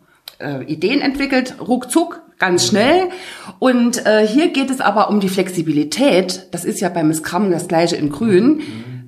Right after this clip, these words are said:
Speaker 1: Ähm, dass man sozusagen wirklich jeden Morgen bei diesem Meeting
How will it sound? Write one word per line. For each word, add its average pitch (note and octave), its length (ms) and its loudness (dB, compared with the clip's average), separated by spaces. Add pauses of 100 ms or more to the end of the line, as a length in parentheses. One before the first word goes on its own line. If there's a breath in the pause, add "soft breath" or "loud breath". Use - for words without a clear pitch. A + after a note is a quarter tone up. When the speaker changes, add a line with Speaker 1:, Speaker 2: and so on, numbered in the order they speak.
Speaker 1:
Ähm, F#3 320 4
dass F#3 200 0
man G3 180 2
sozusagen G3 580 2
wirklich F#3+ 300 -2
jeden G3 300 2
Morgen F#3+ 260 2
bei F3 100 -2
diesem E3 300 -2
Meeting G3+ 540 0